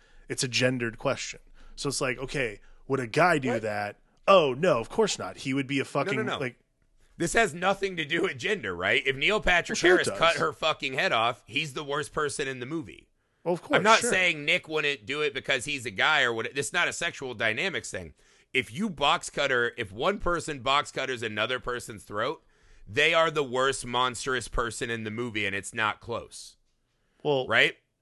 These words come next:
Speaker 2: It was more interesting when it was a tug of war between the expectations of people and relationships and narrative. By the end of the movie, they have all the way solidified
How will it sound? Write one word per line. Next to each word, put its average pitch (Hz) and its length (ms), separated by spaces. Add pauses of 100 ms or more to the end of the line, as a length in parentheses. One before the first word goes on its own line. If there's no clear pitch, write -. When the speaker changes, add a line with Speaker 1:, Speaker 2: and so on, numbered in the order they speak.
(120)
Speaker 2:
It 143 80
was 143 140
more 202 180
interesting 180 680
when 151 100
it 151 100
was 135 120
a 135 80
tug 160 280
of 123 140
war 139 280
between 131 480
the 117 140
expectations 131 840
of 110 160
people 110 640 (320)
and 127 180
relationships 120 760
and 104 140
narrative. 143 520 (440)
By 139 120
the 139 140
end 202 100
of 240 80
the 202 60
movie, 160 280
they 135 180
have 127 100 (100)
all 170 260
the 185 100
way 156 180
solidified 131 960